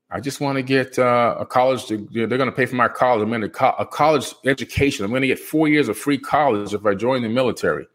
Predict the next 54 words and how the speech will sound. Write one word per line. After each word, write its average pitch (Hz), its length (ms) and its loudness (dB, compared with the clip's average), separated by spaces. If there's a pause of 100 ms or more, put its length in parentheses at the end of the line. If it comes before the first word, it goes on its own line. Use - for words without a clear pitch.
(460)
And 104 100 -2
then 127 80 2
they 113 120 2
send 123 200 -2
you 123 100 0
to 117 120 2
Iraq 101 440 2
to 98 60 -8
blow 104 240 2
up 104 100 -2
a 95 40 -4
woman 107 260 -2
and 92 120 -2
child 98 360 2
living 98 160 -4
in 92 80 -4
a 80 60 -6
three 107 220 -2
dollar 90 200 -2
tent. 101 320 -4 (1200)
And 113 120 -2
then 110 80 0
you 131 80 0
try 131 180 4
to 101 60 2
rationalize 107 880 2
that. 92 280 0
"Well, 104 120 2
I 120 160 4
only 147 220 0
took 151 320 -4
orders. 120 360 2
I 131 100 2
just, 156 240 -8
I'm, 143 140 0
t-, - 140 -4
I'm 196 140 2
just 214 160 -6
take, 165 220 -4
I'm 202 120 0
a 196 60 0
good 175 240 0
man. 143 460 0
I'm 170 160 -2
just 196 160 -10
taking 175 320 -4
orders 151 420 0
from 104 220 -8
people. 101 340 -4
I'm 123 120 -6
just 135 120 -16
taking 165 240 -4
my 135 120 -2
orders. 147 440 2